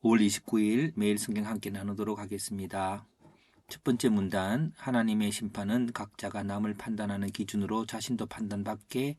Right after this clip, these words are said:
하는 것이다. 두 번째, 하나님은 하나님의 인자하심과 회개하기 원하시는 참으심을 알지 못한 너의 고집과 회개하지 않는 마음을 진노로 심판하신다. 세 번째,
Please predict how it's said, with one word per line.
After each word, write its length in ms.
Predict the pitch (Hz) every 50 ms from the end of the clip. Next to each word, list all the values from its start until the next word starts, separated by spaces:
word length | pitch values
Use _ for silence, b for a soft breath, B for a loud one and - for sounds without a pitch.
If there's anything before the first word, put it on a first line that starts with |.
| _ _
하는 260 | - - 110 101 101
것이다. 360 | - - - - - - - _ B B B B B B B B B B B B B B B B B
두 100 | - -
번째, 580 | 127 113 107 101 - 104 98 104 123 147 165 160 - b b b b
하나님은 560 | _ - 123 117 110 110 107 107 107 104 107
하나님의 500 | 113 110 120 113 107 107 107 104 104 104 110
인자하심과 840 | 117 117 117 117 110 104 98 - - 104 101 98 104 101 95 98 - 113
회개하기 640 | 104 101 104 101 98 104 98 92 104 98 98 107 117
원하시는 640 | 98 92 98 98 98 95 - - 107 104 98 98
참으심을 560 | - - - 110 110 107 98 - 104 98 101 104
알지 300 | 95 98 90 - - 104
못한 440 | 92 85 - - 117 101 101 107 123 b b b b b b b
너의 320 | _ 131 117 110 110 104 101
고집과 560 | 98 104 101 95 101 101 - _ - 101 90
회개하지 480 | - - 101 104 104 107 107 98 - 104
않는 220 | 95 95 101 95
마음을 500 | 92 92 90 95 98 98 107 131 160 160 b b b b b b b b b b
진노로 380 | - - 107 101 98 107 120 107
심판하신다. 840 | - - 101 - - 98 95 90 90 - 101 92 87 - - - _ _ _ _ _ _ _ _ _ _ _ _ B B B B B B B B B B B
세 160 | - - 104
번째, 580 | 101 104 98 101 - 113 95 98 107 135 190 247